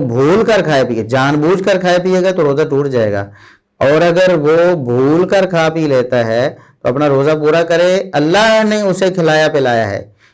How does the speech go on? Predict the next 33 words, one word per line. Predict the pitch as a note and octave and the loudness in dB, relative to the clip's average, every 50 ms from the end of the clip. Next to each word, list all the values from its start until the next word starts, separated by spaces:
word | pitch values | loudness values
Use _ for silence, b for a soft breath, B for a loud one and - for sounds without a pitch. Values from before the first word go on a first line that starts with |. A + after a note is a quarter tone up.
| b - | b -4
ये | D3 | -2
तो | D3+ D#3+ | 0 0
अल्लाह | E3 D#3+ E3 F3+ G3 G3+ | 2 2 2 2 0 0
का | G3 G#3 G3 | 0 0 0
फजल | - F#3+ F3+ F3+ G#3 G#3 G#3+ | 0 0 2 2 2 2 2
और | G#3 G3+ | 2 2
करम | G#3 F#3 F#3 G#3 G3+ F#3+ | 2 2 2 2 2 2
है। | F3+ E3+ E3+ E3+ - B B B B B B - | 0 0 0 -2 -6 B B B B B B -4
रोज़ा | C3 C#3 D3 D#3+ E3 D#3+ G3 G3+ | 0 2 2 2 4 4 2 2
भी | G#3 A3 | 2 2
उसका | A3 F#3 F3+ G3 A3+ A#3+ | 2 0 0 0 0 0
हो | A3 F#3+ F#3+ G3 G3 | 2 2 2 0 0
गया | F#3+ G3+ G#3+ G#3+ G#3 G#3+ G#3 | 0 2 2 2 2 0 0
और | F#3+ F#3 F#3 E3+ | 2 0 0 0
दरमियान | D#3 E3+ D#3+ D#3 D#3+ E3 E3+ F3 F#3 F#3+ | 0 0 0 2 2 2 2 2 2 0
में | G3 G3 | 0 0
उसको | F#3+ F#3 F3+ F3 F#3 G3 F#3 F3+ | 0 0 -2 0 0 0 0 2
एक | F3 F3 F3 F3 F3+ | 2 0 0 -2 -4
ताउन | F3 F3 D#3 C#3+ C#3+ D3 D3+ D#3+ F3 E3+ | -4 -2 0 0 2 2 2 0 2 2
भी | E3+ F3 | 0 0
मिल | E3 E3 D#3+ | 2 2 0
गया, | D#3+ D#3+ D#3+ D#3 D#3+ D#3+ B B B B B B B B - | 2 2 0 0 -2 -4 B B B B B B B B -4
उसकी | E3+ D#3+ D#3+ E3 F3 | -2 -2 0 -2 -2
मशक्क़त | C#3+ D3+ D3 E3 D3+ D#3 C#3+ D3 D3 D3 D3 - F3+ F3 F3 | -2 -2 -2 0 0 0 0 0 0 -2 0 0 0 0 0
और | F3 D#3+ | 0 0
भूख | C#3+ B2+ C3 C3+ C3+ C#3+ | 0 2 2 0 0 0
भी | D3+ D3+ D#3+ D#3+ D#3+ D#3 C#3+ C3+ C#3 | 0 0 0 2 0 0 0 0 0
या | C#3+ | 0
प्यास | C#3 C#3 C3 A#2+ A#2+ A#2+ B2+ | 0 0 0 0 0 0 -2
भी | C#3+ D3 | -2 -2
कम | D3 D3+ D3 D3+ | -2 -2 -2 0
हो | D#3+ D3+ D3 D3 | 0 0 0 0
गई। | D3 C#3+ | 0 -2